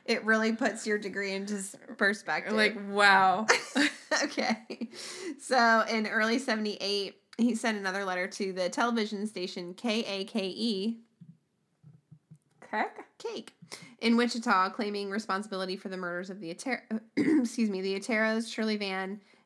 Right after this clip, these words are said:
Speaker 1: Nancy Fox, and Catherine Bright. He also pick-, tried to pick a name for himself, so he suggested several names.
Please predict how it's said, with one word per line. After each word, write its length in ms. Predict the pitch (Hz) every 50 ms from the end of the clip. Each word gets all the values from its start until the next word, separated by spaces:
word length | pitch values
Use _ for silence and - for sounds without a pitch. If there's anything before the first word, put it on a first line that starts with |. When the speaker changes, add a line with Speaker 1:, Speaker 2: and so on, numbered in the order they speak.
| _
Speaker 1:
Nancy 320 | - 240 262 262 269 269 247
Fox, 360 | 240 240 214 208 208 214 -
and 120 | - 190 214
Catherine 400 | 208 208 180 196 - 196 196 190
Bright. 320 | 190 185 175 175 202 226 - _ _ _ _ _ _ _ _ _ _ _ _ _ _ _ _ _ _ _ _ _ _ _ _ _ _ _ _ - - - _ _
He 200 | - 262 262 233
also 720 | - 226 240 233 - - 240 233 233 226 226 220 - - _ _ _ _ _ _ _ _ _ _ _ _ _ - 196 - _ _ _ _ _ -
pick-, 360 | - 240 214 220 - - 214
tried 260 | - - 220 208 208
to 100 | 208 180 170
pick 300 | - - 208 190 - -
a 60 | - 185
name 260 | 190 180 175 175 185
for 120 | 185 165 -
himself, 340 | 165 170 180 - - 165 180
so 100 | - 180
he 80 | 175 170
suggested 640 | 170 - 185 180 - - 165 175 170 - 170 165 170
several 340 | - 175 170 175 165 160 160
names. 520 | 165 170 165 160 175 196 196 - - -